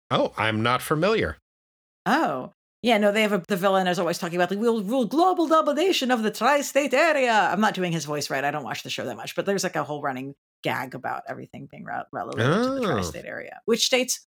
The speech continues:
Speaker 2: Who can say? But, you know, whatever.
Speaker 1: Makes sense. I think in the old Ben Edlund the Tick comics, there were a lot of references to the tri-state area as well. So,
Speaker 2: Yeah.
Speaker 1: I mean, there's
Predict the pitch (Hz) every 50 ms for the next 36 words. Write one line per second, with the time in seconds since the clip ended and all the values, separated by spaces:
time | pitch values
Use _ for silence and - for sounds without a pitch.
0 | - - 480 453 - 427 427 - - 466 453 403 262 285 _ _ _ - 190 185
1 | - - 190 165 147 143 160 - - - - _ - 165 _ _ _ _ _ _
2 | _ - - - 277 - - - 269 254 147 - - - 156 170 165 - - 240
3 | 247 - 262 233 214 190 160 - - 143 143 160 165 151 131 - - 135 131 131
4 | 131 127 117 117 123 127 127 127 120 117 104 - - 120 107 - - - 131 127
5 | 127 - - 107 95 90 85 85 82 - - - 107 95 98 98 92 95 95 95
6 | 90 85 87 95 87 - - 98 90 87 - - 87 80 - - 101 87 90 85
7 | - - 101 87 87 85 - - 101 87 85 85 82 80 85 87 85 82 82 82
8 | 95 90 87 85 - - 110 101 85 76 - - _ _ _ _ _ _ _ _
9 | _ _ _ - - _ - - - 139 123 113 110 101 92 82 76 73 67 -
10 | - _ _ - 139 143 160 165 151 139 135 147 170 180 143 - -